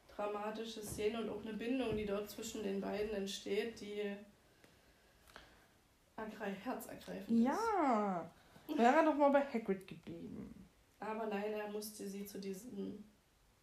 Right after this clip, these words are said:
Speaker 1: er musste ihn zu diesem Pakt.
Speaker 2: Mhm. Jetzt führt
Speaker 1: Mhm.
Speaker 2: Onkel Vernon noch mal
Speaker 1: <clears throat>
Speaker 2: kurz aus, er hat seine Sprachreise wiedergefunden, lässt sich natürlich nicht als Pack titulieren. Und dann kommt eine Szene,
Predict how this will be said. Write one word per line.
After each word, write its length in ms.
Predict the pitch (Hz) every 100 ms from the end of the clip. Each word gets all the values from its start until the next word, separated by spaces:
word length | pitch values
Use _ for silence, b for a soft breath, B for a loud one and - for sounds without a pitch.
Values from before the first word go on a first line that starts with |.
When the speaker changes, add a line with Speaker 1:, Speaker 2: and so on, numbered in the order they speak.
| _ _ _ _
Speaker 1:
er 100 | 226
musste 380 | 226 214 - -
ihn 420 | - 190 233 285
zu 140 | 285 -
diesem 360 | 214 214 220
Pakt. 220 | 226 247 247 - _ _
Speaker 2:
Mhm. 500 | 202 202 196 180 233 302 B B
Jetzt 160 | 247 240
führt 120 | 294 185
Speaker 1:
Mhm. 40 |
Speaker 2:
Onkel 240 | 247 233 196
Vernon 300 | 185 254 285
noch 140 | 254
mal 200 | 233 208
Speaker 1:
<clears throat> 40 | 202
Speaker 2:
kurz 200 | 220 -
aus, 440 | 165 196 320 403
er 80 | 247
hat 120 | 214
seine 200 | 226 208
Sprachreise 640 | 196 - 196 202 233 208
wiedergefunden, 500 | 190 226 262 - 311
lässt 120 | 254 254
sich 80 | 254
natürlich 320 | 247 233 226
nicht 240 | 269 -
als 180 | 202 202
Pack 160 | - - - - _ _ _ _ _ _ _ _ _ - 208
titulieren. 420 | 233 226 226 285 - B B B
Und 160 | 226
dann 240 | 202 240 -
kommt 460 | - 220 339 -
eine 240 | 208 208 202
Szene, 460 | 202 - 185 277